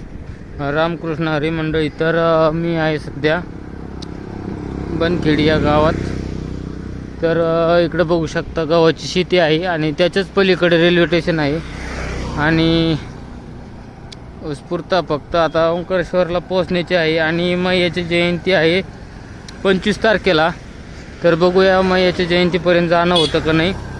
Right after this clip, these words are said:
प्रयत्न करणारच आहे जाण्याचा. तरी माझा आज आहे बासष्टवा दिवस. बघू आज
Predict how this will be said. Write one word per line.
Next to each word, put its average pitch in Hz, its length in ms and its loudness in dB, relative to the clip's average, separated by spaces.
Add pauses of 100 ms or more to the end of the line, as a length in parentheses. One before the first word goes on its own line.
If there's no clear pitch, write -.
(280)
प्रयत्न 180 300 2
करणारच 190 500 2
आहे 202 180 4
जाण्याचा. 165 480 4 (2000)
तरी 170 340 4
माझा 175 500 4
आज 165 120 2
आहे 165 140 4
बासष्टवा 165 600 2
दिवस. 160 260 0 (1160)
बघू 170 320 2
आज 175 200 2